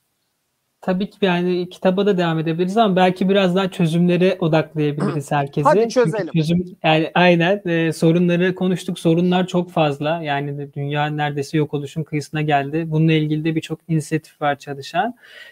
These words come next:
Speaker 1: Peki pratikte ne yapacağız? Yani bu çok büyük bir soru gerçekten ve, e,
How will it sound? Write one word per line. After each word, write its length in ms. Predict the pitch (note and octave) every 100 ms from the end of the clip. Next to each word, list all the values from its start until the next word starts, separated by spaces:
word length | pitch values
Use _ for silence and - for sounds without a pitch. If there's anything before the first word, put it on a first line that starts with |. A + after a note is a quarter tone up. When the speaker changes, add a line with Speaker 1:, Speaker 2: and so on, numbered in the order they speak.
| _
Speaker 1:
Peki 240 | G#3 A3 A3
pratikte 540 | A#3+ A#3+ A#3+ - B3+
ne 60 | B3+
yapacağız? 580 | B3 A#3 F3 D#3+ D3
Yani 320 | D#3+ F3 G3 F#3+
bu 320 | A3 A3 A3 _ _ -
çok 260 | G3+ G3
büyük 240 | G#3 A3 A3
bir 40 |
soru 240 | - F3 D#3
gerçekten 720 | D3+ C#3+ D3 C#3+ - A3 G#3+
ve, 140 | G#3+
e, 520 | F#3 F3+ F#3 E3+ E3+